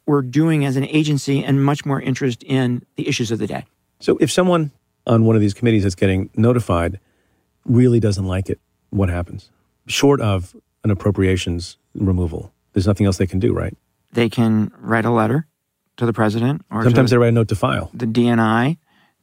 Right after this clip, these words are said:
Speaker 1: to the director of the agency and say, "I think this is inappropriate for the following reasons." They can, they can do that and they can say, "And we're, we're going to withhold funding because we feel so strongly about it." That's really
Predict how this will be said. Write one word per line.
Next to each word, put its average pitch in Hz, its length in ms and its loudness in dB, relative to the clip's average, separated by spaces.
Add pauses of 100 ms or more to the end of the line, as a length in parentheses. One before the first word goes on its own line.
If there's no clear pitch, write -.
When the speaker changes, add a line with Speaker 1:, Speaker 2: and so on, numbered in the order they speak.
Speaker 1:
to 110 720 0
the 110 120 -2
director 110 300 0
of 113 40 2
the 107 100 2
agency 120 480 0
and 110 200 -2
say, 110 520 -2
"I 98 220 -2
think 104 220 -6
this 104 140 -8
is 104 100 -4
inappropriate 110 600 -2
for 110 120 -6
the 101 100 -2
following 104 320 0
reasons." 120 480 -2 (460)
They 107 220 -2
can, 101 320 -2
they 110 140 0
can 110 180 2
do 117 160 2
that 113 240 0
and 110 140 0
they 104 100 0
can 101 140 -8
say, 110 220 -2
"And 107 120 0
we're, 107 120 -2
we're 107 200 -2
going 110 240 0
to 104 60 0
withhold 110 400 -2
funding 117 340 -2
because 101 220 -4
we 98 80 -8
feel 107 200 -6
so 101 120 -12
strongly 104 400 -2
about 110 280 0
it." 180 120 -6 (800)
That's 123 420 -2
really 117 600 0